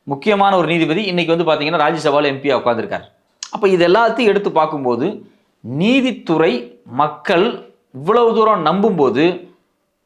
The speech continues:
ஏதோ ஒரு வகையில் இந்த நீதித்துறைக்குள்ள ஆர் எஸ் எஸ் உள்ள பூந்துட்டு இருக்கோ அப்படிங்கிற கேள்வி நமக்கு தொடர்ச்சியா வருது. So அப்ப இவ்வளவு நெருக்கடி இருக்கக்கூடிய இந்த நேரத்துல இவ்வளவு ஒரு நல்ல தீர்ப்பை வந்து ஹரியானா கோர்ட் கொடுத்துருக்கு அப்படின்னா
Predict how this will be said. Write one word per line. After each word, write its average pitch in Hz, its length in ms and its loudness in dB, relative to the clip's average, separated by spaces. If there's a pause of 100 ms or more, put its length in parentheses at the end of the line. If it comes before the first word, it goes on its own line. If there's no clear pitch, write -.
(160)
ஏதோ 240 300 4
ஒரு 240 160 4
வகையில் 175 300 0
இந்த 170 160 2
நீதித்துறைக்குள்ள 180 720 0
ஆர் 175 320 2
எஸ் 190 120 0
எஸ் 165 160 -4
உள்ள 180 200 0
பூந்துட்டு 170 420 -2
இருக்கோ 143 200 0
அப்படிங்கிற 139 400 -2
கேள்வி 185 340 0
நமக்கு 123 340 -4
தொடர்ச்சியா 135 280 -4
வருது. 104 260 -8 (600)
So 202 140 -2
அப்ப 175 120 0
இவ்வளவு 202 280 2
நெருக்கடி 220 460 2
இருக்கக்கூடிய 202 340 0
இந்த 180 360 0
நேரத்துல 151 600 0 (360)
இவ்வளவு 226 340 2
ஒரு 190 100 2
நல்ல 175 300 2
தீர்ப்பை 175 340 0
வந்து 123 480 -2 (340)
ஹரியானா 202 400 2
கோர்ட் 160 200 0
கொடுத்துருக்கு 185 500 0
அப்படின்னா 120 380 -2